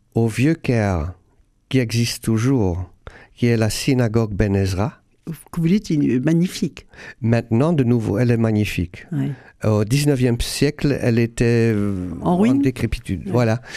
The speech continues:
Speaker 1: Mais les rabbins avaient un petit commerce. Ils vendaient de temps en temps quelques documents. Et à un certain moment, il y a deux femmes britanniques qui viennent à Cambridge, chez le grand rabbin de l'université de Cambridge, et lui disent, « Bon,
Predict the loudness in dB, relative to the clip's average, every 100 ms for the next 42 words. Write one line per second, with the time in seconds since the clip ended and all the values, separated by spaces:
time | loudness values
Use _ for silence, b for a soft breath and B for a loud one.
0 | B B B _ 0 2 2 2 0 2
1 | 2 2 2 0 0 2 2 2 0 -4
2 | -2 0 0 -2 -8 -16 -20 _ _ 0
3 | 0 2 2 2 2 2 0 2 2 0
4 | -2 0 -2 -2 0 2 2 0 -2 0
5 | 0 0 -4 _ B B B B 0 2
6 | 0 0 -2 0 0 2 2 0 -2 -8
7 | _ B B B 0 2 2 0 0 0
8 | 0 0 0 2 2 0 -2 -4 -2 0
9 | 0 -2 -2 0 2 0 -2 -4 -12 _
10 | -4 0 0 0 0 0 -2 -2 0 0
11 | 2 0 2 0 -2 -2 -2 0 0 0
12 | -2 -4 B B B B B B -2 2
13 | 0 0 0 2 2 0 0